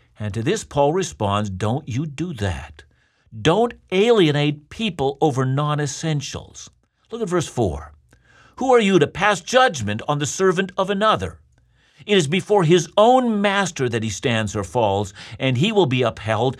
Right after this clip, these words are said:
for the Lord is able to make him stand." See, in the ancient world, the height of arrogance was to come between a master and his servant. Such behavior would have been considered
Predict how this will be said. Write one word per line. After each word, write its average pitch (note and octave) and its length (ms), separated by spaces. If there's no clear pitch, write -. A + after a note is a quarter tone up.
for - 180
the A2+ 80
Lord A#2+ 300
is D3 120
able A#2 260
to G#2+ 120
make F2+ 300
him G#2 160
stand." F#2 600
See, F3 180
in F#3 100
the D#3 140
ancient C#3+ 380
world, A2+ 340
the A#2 80
height B3 280
of A3+ 100
arrogance B2 640
was C#3 160
to B2+ 100
come D#3+ 300
between C3 360
a A#2 100
master E3+ 720
and C#3 200
his B2+ 360
servant. - 720
Such - 380
behavior C#3 680
would B2+ 160
have B2 120
been B2 160
considered B2 500